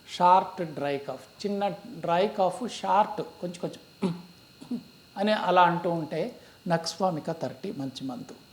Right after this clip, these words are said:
తర్వాత కాఫ్ చాలా, ఎప్పుడైనా కూడా మనం ముందు చెప్పుకున్నాం, సల్ఫర్ అనే మందు ఏదైనా ఒక మిగతా మందులు ఇచ్చి తగ్గనప్పుడు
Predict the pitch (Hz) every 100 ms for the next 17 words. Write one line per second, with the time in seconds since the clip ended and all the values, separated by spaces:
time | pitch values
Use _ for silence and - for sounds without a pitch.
0 | - - - - 175 175 151 143 - 175
1 | 151 - 185 160 185 185 175 196 190 175
2 | 160 - 170 175 175 240 247 247 214 196
3 | 196 190 185 196 185 180 - 151 127 -
4 | - - - 180 180 220 226 220 202 165
5 | 160 151 147 151 170 - - - - 175
6 | - 175 175 202 220 226 226 226 214 185
7 | 185 170 156 143 160 180 180 208 180 170
8 | 170 160 151 156 - 151 147 151 175 147
9 | 135 127 131